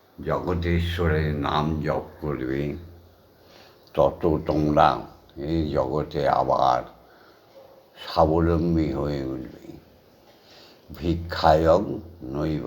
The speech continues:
নৈব চ। নিষ্কলঙ্ক চরিত্র যথার্থই পবিত্র, স্বাবলম্বন শক্তিমানের পরিচয়পত্র, অসৎসঙ্গ ত্যাগ করো,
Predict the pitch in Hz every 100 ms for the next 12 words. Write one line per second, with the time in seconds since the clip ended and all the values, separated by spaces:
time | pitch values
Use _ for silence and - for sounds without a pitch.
0 | 65 60 64 76 78 55 52 - - -
1 | - - - - - - - - - -
2 | 82 90 90 - - 90 87 92 98 82
3 | 95 87 87 80 80 92 - - 113 120
4 | - - - 65 65 69 - - 73 73
5 | - - 92 92 76 - 64 65 60 -
6 | - 60 - - - - - - - -
7 | - - 80 78 85 82 82 80 85 85
8 | 104 127 - - - - 90 87 87 -
9 | 87 78 78 78 80 78 69 - 78 76
10 | - - - 65 - - - - - -
11 | - - - - - - - - - 87
12 | 87 - 123 - - 98 98 90 87 85
13 | 78 78 - - - - -